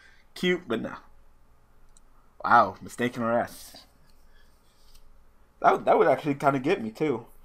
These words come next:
That's my fucking Wavering Eyes. That'd be terrible. Running Wavering Eyes and destroy my own Pendulum Scales, and you're just like, "Oh, nope, mistaken arrest." Like, oh my god.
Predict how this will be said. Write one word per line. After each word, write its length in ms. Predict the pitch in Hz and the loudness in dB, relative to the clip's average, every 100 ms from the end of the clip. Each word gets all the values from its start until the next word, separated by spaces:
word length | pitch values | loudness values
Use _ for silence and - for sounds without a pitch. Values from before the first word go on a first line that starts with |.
| - - _ _ | -20 -20 _ _
That's 120 | 90 107 | -10 -8
my 80 | |
fucking 300 | 104 127 135 | -2 0 2
Wavering 380 | 120 147 127 107 | 2 2 0 -2
Eyes. 160 | 104 107 | -4 -4
That'd 200 | 98 - | -4 -2
be 40 | |
terrible. 440 | 139 165 101 95 98 | 0 0 0 -6 -10
Running 280 | 110 117 | -10 -8
Wavering 320 | 92 107 120 120 | -8 -8 -4 -2
Eyes 240 | 117 123 | -2 -4
and 80 | 95 | -10
destroy 320 | - 113 110 | -8 -2 0
my 100 | 107 | 0
own 120 | 113 | -4
Pendulum 320 | 110 98 117 | -8 -10 -10
Scales, 340 | - 127 127 87 | -8 -6 -6 -8
and 120 | 87 | -12
you're 100 | 92 | -12
just 100 | - | -8
like, 160 | 90 - | -4 -4
"Oh, 120 | - | -4
nope, 240 | 107 123 - | -6 -8 -10
mistaken 340 | - 101 117 | -12 -10 -4
arrest." 300 | 120 147 - | -2 -2 -4
Like, 180 | 76 110 | -10 -8
oh 80 | 110 | -8
my 180 | 90 | -8
god. 280 | 110 87 85 | -8 -8 -10